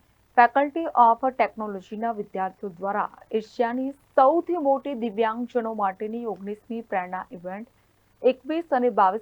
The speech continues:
સપ્ટેમ્બર બે હજાર ચોવીસના રોજ યોજાશે. વડોદરાની એમ એસ યુનિવર્સિટીની Faculty of ટેકનોલોજીના વિદ્યાર્થીઓ દ્વારા એશિયાની સૌથી મોટી દિવ્યાંગજનો માટેની ઇવેન્ટ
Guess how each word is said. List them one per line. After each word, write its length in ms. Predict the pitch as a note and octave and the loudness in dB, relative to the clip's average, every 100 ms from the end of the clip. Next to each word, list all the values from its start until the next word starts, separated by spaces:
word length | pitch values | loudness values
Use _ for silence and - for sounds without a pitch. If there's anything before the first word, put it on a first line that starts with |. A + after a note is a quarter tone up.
| - | -6
સપ્ટેમ્બર 500 | G#3 - A3 G3+ G3+ | -8 -6 -6 -4 -6
બે 80 | |
હજાર 240 | F3+ G3 F#3+ _ | -6 -8 -10 _
ચોવીસના 480 | G3 G#3 B3+ - G3+ | -2 -2 -4 -4 -4
રોજ 500 | F#3 F#3 F#3 A3 F#3 | -6 -12 -10 -10 -8
યોજાશે. 560 | - C#3 - - - _ - | -8 -10 -10 -14 -16 _ 2
વડોદરાની 400 | B3+ C4 E4+ F4+ | 4 4 2 2
એમ 180 | D#4 D4 | 0 -2
એસ 60 | D4 | -4
યુનિવર્સિટીની 580 | C#4 C4+ C4+ C4 C4 B3+ | -2 -2 -2 -6 -2 -4
Faculty 480 | C4+ G#3+ A#3 A#3 C4 | 0 0 0 0 -2
of 460 | - G3+ G#3 - | 2 2 2 -2
ટેકનોલોજીના 760 | A#3+ G#3 - G#3+ F3+ E3+ G#3+ A3 | 0 0 -2 -8 -8 -10 -6 -6
વિદ્યાર્થીઓ 560 | G3+ F#3 G3 G3 G3 | -6 -8 -6 -6 -8
દ્વારા 380 | E3+ F3 F#3 A3+ - _ _ - | -8 -6 -4 -4 -6 _ _ 2
એશિયાની 480 | A3+ - C#4 C#4 D#4+ | 2 4 0 0 -4
સૌથી 480 | - C#4+ C#4+ - | 6 6 6 2
મોટી 340 | F4 C4+ C4 C#4+ | 4 4 4 -2
દિવ્યાંગજનો 720 | G#3+ G#3 G3+ A#3+ A#3+ B3 A#3 | -4 2 2 2 -4 -2 -2
માટેની 500 | G#3 F3 A3+ A3+ A#3 | -2 -4 -6 -6 -6
ઇવેન્ટ 400 | - F3+ G#3+ D#3 | -8 -2 -2 -4